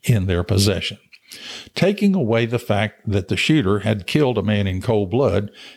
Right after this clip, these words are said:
his childhood and family life was heartbreaking and tragic. Unfortunately, while it was worse than most,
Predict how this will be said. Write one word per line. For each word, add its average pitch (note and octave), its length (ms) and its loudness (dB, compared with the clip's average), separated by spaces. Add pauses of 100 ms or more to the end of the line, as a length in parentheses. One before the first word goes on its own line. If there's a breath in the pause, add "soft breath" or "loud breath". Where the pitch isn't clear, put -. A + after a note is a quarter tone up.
his E3+ 300 2
childhood G#2+ 640 0
and F2 140 -6
family B2+ 360 0
life F2+ 320 -2
was A2+ 160 0
heartbreaking A#2+ 680 -2
and A#2+ 160 2
tragic. C3+ 460 0 (420 loud breath)
Unfortunately, B2+ 800 0
while G#2+ 300 0
it G2+ 80 -6
was G2+ 180 -8
worse A#2+ 380 -2
than G2 260 0
most, B2+ 480 -2